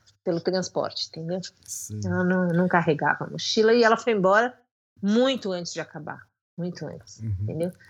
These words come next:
Speaker 1: Mas esse outro garoto que tá na foto no dia do meu aniversário era um inglês, é um
Speaker 2: Uhum.
Speaker 1: inglês, né? Que o motivo dele falou, "Tô aqui pra perder peso." Falei, "Tá
Speaker 2: Ah, tá.
Speaker 1: certo, per-, perfeitamente, né?"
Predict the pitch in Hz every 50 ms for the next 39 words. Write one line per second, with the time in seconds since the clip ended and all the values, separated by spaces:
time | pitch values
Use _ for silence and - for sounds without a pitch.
0 | - - - - _ - 190 202 214 233 233 - - 220 226 254 247 240 190 190
1 | 180 175 185 180 - - _ 165 160 165 160 151 - - 165 165 - 170 160 147
2 | 156 160 147 151 156 156 151 156 156 160 - - 190 196 202 202 196 208 202 -
3 | 180 165 156 170 175 180 196 247 269 - - - _ _ _ _ _ _ - -
4 | - _ _ 190 185 196 196 180 165 160 147 151 156 165 180 220 226 - - -
5 | _ _ _ _ _ 170 165 170 185 208 202 - _ _ _ _ _ _ _ -
6 | - 185 185 180 180 180 175 175 175 175 170 165 160 - _ _ _ _ _ _
7 | _ _ _ _ _ - 180 170 175 185 175 175 - - 240 277 262 247 233 -
8 | - _ _ - 196 180 170 - - - 262 240 190 160 - - - 262 269 170
9 | - - - 285 - 277 269 269 254 233 214 262 269 - - 214 180 165 147 131
10 | - - - _ _ _ _ _ _ 220 220 226 208 - _ _ - - - 110
11 | 107 101 - 508 494 - 90 - - _ - - 175 165 165 - 160 160 - 185
12 | 185 185 - 180 175 - - 240 - - - - - _ - 185 196 220 240